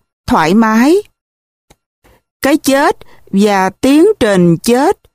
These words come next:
có thể cung cấp một giao điểm gặp gỡ giữa Phật giáo Tây Tạng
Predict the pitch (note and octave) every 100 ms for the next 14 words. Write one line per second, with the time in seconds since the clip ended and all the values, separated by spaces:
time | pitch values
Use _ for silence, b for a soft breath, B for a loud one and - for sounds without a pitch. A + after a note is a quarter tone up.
0 | _ _ _ _ - B3+ E4 - C4+ A3+
1 | C#4+ C4+ B3 D#4+ - G#3+ F3+ E3+ - G3
2 | B3 C4+ C4 G#3+ F3 E3+ D#4+ A3+ D#3+ F3+
3 | F3 D#3 C#3+ A3 G4 b b b - G3
4 | F#3+ F3 D4+ G4 B3 F3 - G3+ A3+ C4
5 | G4+ - C4 B3 - F#3+ D#3 E3 F#3